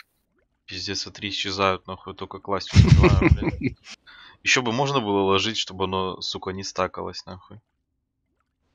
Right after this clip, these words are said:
Speaker 1: О, че-то затормозилось, бля. Кто не в курсе, там третья ячейка с армейца.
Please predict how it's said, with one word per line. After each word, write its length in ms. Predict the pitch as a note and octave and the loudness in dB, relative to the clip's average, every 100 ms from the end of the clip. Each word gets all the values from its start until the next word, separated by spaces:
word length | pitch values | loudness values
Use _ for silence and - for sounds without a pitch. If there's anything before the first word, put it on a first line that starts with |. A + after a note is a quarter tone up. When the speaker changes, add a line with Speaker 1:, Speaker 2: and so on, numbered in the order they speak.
| _ _ _ _ _ _ _ _ _ _ _ _ | _ _ _ _ _ _ _ _ _ _ _ _
Speaker 1:
О, 120 | F#2+ G2+ | -18 -18
че-то 240 | - F#2+ | -18 -16
затормозилось, 760 | F#2 - F#2+ F#2 F#2+ G#2 G2 F#2+ | -16 -16 -16 -14 -12 -12 -12 -16
бля. 300 | G2+ G2 G#2 _ _ _ _ _ _ _ _ _ _ _ _ _ _ _ _ _ | -18 -20 -20 _ _ _ _ _ _ _ _ _ _ _ _ _ _ _ _ _
Кто 180 | - C3+ | -8 -4
не 100 | B2 | -4
в 80 | A#2+ | -4
курсе, 360 | - C#3+ C#3 G2+ | -4 -4 -2 -2
там 220 | G2 F#2+ | -4 -4
третья 380 | - A#2 G2+ G2+ | -4 -4 -2 -4
ячейка 540 | G2 F#2+ B2 A2 F2+ | -4 -2 0 0 -2
с 140 | - | -6
армейца. 640 | F#2+ F#2 G#2+ A2 - F#2+ | -6 -4 -4 -4 -6 -12